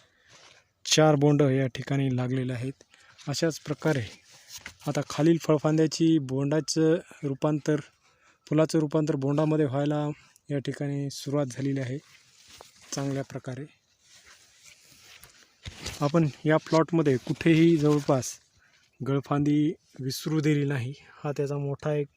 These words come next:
बेनिफिट आहे. आणि आपला जो दुसरा प्लॉट आहे त्याच्यामध्ये आपण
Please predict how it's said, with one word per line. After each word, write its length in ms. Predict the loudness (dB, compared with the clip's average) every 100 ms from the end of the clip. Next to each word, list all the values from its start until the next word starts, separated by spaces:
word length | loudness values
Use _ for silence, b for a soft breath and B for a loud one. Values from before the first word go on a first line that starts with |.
| -8
बेनिफिट 420 | -4 -4 -4 -6
आहे. 220 | -6 -8 -14 _ b b b -8
आणि 420 | -4 -2 -4 -6 -10 b b b b b b _ _ _ _ _ _ -18
आपला 260 | -6 0 2
जो 140 | 2
दुसरा 320 | 0 -2 0 0
प्लॉट 240 | 0 0 0
आहे 280 | -2 -4
त्याच्यामध्ये 640 | -6 -4 -2 0 2 2 0 -6 _ b b b b b b b b b _ _ _
आपण 300 | -8 -6 -6